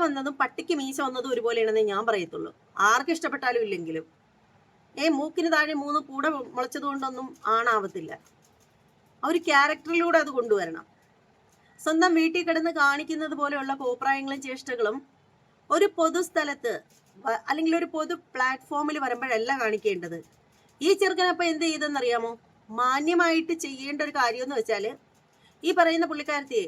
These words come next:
റണയെ വിളിച്ചിട്ട് പറയാം, "ഡേ, എൻ്റെ ബെഡിൽ നിന്ന് എണീച്ച് മാറ്, അല്ലെങ്കിൽ ഞാൻ ക്യാപ്റ്റനോട് കംപ്ലൈന്റ് ചെയ്യും, എണീച്ച് പോ" എന്ന് പറയുന്നത് തന്നെയാണോ മാന്യത? അതല്ലെങ്കിൽ കയ്യിൽ പിടിച്ച്, കൈത്തണ്ടയിൽ പിടിച്ച് മാറ്റാൻ ശ്രമിക്കുക.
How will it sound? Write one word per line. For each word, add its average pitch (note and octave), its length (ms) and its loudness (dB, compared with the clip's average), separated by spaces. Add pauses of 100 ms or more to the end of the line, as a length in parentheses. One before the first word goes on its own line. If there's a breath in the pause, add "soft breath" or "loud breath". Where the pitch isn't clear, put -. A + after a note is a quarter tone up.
(160)
റണയെ D4+ 280 -2
വിളിച്ചിട്ട് D#4 340 -4
പറയാം, C4+ 380 -2 (580 soft breath)
"ഡേ, D4 120 4
എൻ്റെ D#4+ 160 6
ബെഡിൽ D4+ 160 -2
നിന്ന് D#4 140 0
എണീച്ച് C#4+ 300 -4
മാറ്, A3+ 220 2 (360)
അല്ലെങ്കിൽ E4 280 0
ഞാൻ D#4+ 140 2
ക്യാപ്റ്റനോട് C4+ 420 0 (120)
കംപ്ലൈന്റ് A3 440 2
ചെയ്യും, F3 200 -4 (280)
എണീച്ച് F4+ 380 2
പോ" D#4 80 -2 (680 soft breath)
എന്ന് D#4 280 -2 (280)
പറയുന്നത് B3+ 520 0
തന്നെയാണോ C#4 400 -2
മാന്യത? C4 320 -4 (760 soft breath)
അതല്ലെങ്കിൽ F4 420 2 (100)
കയ്യിൽ D#4 320 2
പിടിച്ച്, D4+ 300 -6 (640)
കൈത്തണ്ടയിൽ D#4+ 440 0
പിടിച്ച് D4+ 280 -6
മാറ്റാൻ C4 460 -2
ശ്രമിക്കുക. G#3 420 -4